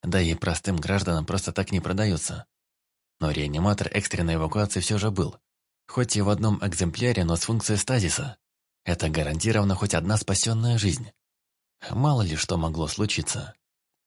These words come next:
Все это время я не забывал о своем мотоцикле. Пришлось переделать несколько важных деталей. Виртуальная симуляция показала дефект, точнее, слабое место конструкции,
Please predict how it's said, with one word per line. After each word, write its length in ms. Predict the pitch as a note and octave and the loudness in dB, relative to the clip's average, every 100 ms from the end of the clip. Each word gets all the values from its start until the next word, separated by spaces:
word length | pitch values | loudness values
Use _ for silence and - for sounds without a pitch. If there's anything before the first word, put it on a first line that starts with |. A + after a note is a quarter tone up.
| _ _ _ - | _ _ _ -6
Все 280 | - C#3 | -2 2
это 280 | C#3 A#2 F#2+ | 2 2 0
время 340 | E2+ B2 B2+ A2+ | 0 0 2 2
я 120 | G#2 | 2
не 140 | G2 | 2
забывал 420 | F2 E2 G#2 A2+ - | 0 0 2 2 0
о 60 | |
своем 400 | G2+ - F2 G2 | -2 0 0 2
мотоцикле. 800 | G2 F2+ G2 - F2 B2 D#3 - _ _ _ _ - | 0 -2 -2 -2 -2 -4 -6 -8 _ _ _ _ -8
Пришлось 420 | F2+ - E3+ D#3+ | -4 0 0 0
переделать 480 | - A#2+ C3 B2+ A#2+ | -2 -2 0 -2 0
несколько 380 | A#2 A2 - | -2 -2 -2
важных 360 | F#2 G2+ G2 F#2 | 0 2 0 0
деталей. 520 | G2+ G2+ F2 - - _ _ _ _ _ _ - | 0 0 0 -2 -8 _ _ _ _ _ _ -6
Виртуальная 580 | D#2+ F2 - D#3+ D3+ C3+ | 0 0 2 2 4 2
симуляция 560 | A#2 A2+ B2+ C3 B2 | 2 0 0 0 -2
показала 520 | A2+ G#2 F#2+ G#2 A2+ | -2 0 0 2 0
дефект, 540 | G2+ G#2+ A2 B2+ - - | 0 0 0 0 0 -4
точнее, 460 | F2 - G2 A2 | -2 -2 0 0
слабое 440 | G2 - G#2+ G#2 G2 | 0 0 0 2 2
место 280 | G2+ G#2 A#2 | 2 0 -2
конструкции, 720 | G2+ G2+ - A#2 - C3+ | -2 -2 -2 -2 -4 -6